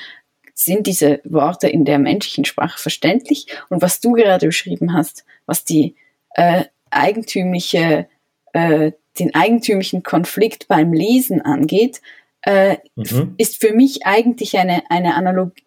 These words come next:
Speaker 1: eine Analogie dazu, oder? Ähm, denn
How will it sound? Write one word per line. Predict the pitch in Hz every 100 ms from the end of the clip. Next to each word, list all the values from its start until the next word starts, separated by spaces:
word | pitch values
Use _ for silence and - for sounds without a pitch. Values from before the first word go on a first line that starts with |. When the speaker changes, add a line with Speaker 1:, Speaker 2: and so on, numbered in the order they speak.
| _ -
Speaker 1:
eine | 185 175
Analogie | 165 185 185 - 240
dazu, | - 226 233 - 175 143 -
oder? | 151 185 269 - - - -
Ähm, | 196 196 185 185 190 _ _ _
denn | 202 196 190 180